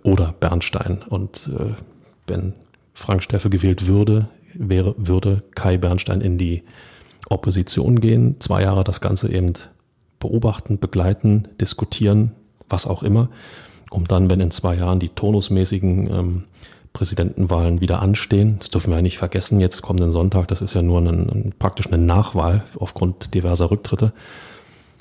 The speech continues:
dann würde er da nochmal, ähm, ja, seinen Hut in den Ring werfen und angreifen. Entscheidend ist, ähm, wenn Menschen zusammenkommen, um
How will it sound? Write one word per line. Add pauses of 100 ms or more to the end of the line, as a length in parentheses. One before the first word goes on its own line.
dann
würde
er
da
nochmal,
ähm, (320)
ja,
seinen
Hut
in
den
Ring
werfen
und
angreifen. (240)
Entscheidend
ist, (680)
ähm, (440)
wenn
Menschen
zusammenkommen,
um